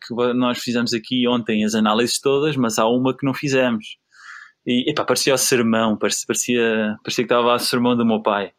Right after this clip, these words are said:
Aquele médico nunca mais me esqueço. Portanto, não sei, hoje se quiser fazer a... nós limpámos tudo, se quiser fazer hoje, hum, essa, essa análise,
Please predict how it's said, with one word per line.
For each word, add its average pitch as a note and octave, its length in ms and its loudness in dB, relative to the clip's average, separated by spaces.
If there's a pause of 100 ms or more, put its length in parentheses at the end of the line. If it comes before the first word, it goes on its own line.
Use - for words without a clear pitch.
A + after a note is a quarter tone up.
(100)
Aquele A#2+ 240 0
médico B2 360 2
nunca A#2 180 0
mais A#2 160 2
me G#2+ 60 -2
esqueço. A2 400 -4 (440)
Portanto, C3+ 640 -2
não B2+ 140 0
sei, B2 340 4
hoje A#2 180 2
se - 80 -4
quiser A2+ 240 0
fazer A#2 400 -2
a... A2+ 320 0 (920)
nós A#2+ 220 2
limpámos C3 640 0
tudo, E3+ 400 -2 (400)
se - 100 -12
quiser A#2+ 260 0
fazer A#2+ 340 0
hoje, A#2+ 280 2
hum, A#2 720 0 (140)
essa, B2+ 400 0
essa C3 320 0
análise, D3 720 0